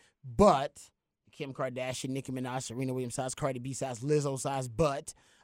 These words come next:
um, based on what we saw last year, <laughs> right, and based on, you know, my suggestion on the show a few months ago that I think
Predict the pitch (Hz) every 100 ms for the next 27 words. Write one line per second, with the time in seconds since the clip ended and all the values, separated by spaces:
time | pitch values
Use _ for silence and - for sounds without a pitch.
0 | - 135 131 170 165 156 165 151 143 156
1 | 143 147 - 151 131 127 160 202 196 -
2 | - 120 123 - 120 175 165 - 147 202
3 | - - - _ _ - 151 175 190 185
4 | 151 160 165 - 165 156 151 143 143 -
5 | 151 131 135 147 151 165 - 165 131 143
6 | 143 - 139 135 123 113 _ _ 143 139
7 | 139 135 131 127 - 147 139 135 _ 165
8 | 143 143 160 143 139 127 131 127 - _
9 | _ _ _ _ 127 147 190 190 170 151